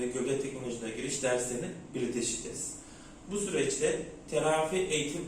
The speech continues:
programını dört haftalık süreçte birlikte olacağız. Şimdi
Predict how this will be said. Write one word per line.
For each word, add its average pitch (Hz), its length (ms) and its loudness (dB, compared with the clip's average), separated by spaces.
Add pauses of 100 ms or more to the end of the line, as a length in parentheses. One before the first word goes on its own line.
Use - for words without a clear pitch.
programını 139 480 -2 (380)
dört 165 260 4
haftalık 123 360 -2
süreçte 120 400 -4 (220)
birlikte 135 260 -2
olacağız. 113 440 -2 (420)
Şimdi 202 500 2